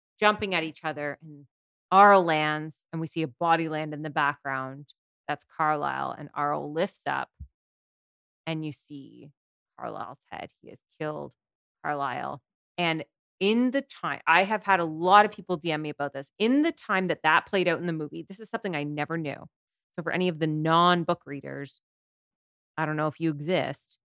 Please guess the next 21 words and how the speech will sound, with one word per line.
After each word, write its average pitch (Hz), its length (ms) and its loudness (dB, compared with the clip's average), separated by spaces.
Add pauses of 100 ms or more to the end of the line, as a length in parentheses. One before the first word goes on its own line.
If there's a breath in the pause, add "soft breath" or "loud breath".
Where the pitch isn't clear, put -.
(420)
and 151 80 -8
if 147 140 -10
you 151 80 -4
would 147 100 -8
choose 151 220 -6
to 147 100 -4
listen 156 300 -4
to 135 100 -20
this, 123 280 -12
but 135 100 -10
if 143 160 -8
you're 151 120 -6
there, 139 360 -2 (320)
in 240 220 6
the 240 80 6 (180)
book, 160 420 4 (1040)
from 175 160 -2
what 170 180 2
I've 208 160 4
been 233 160 2
told, 147 440 -2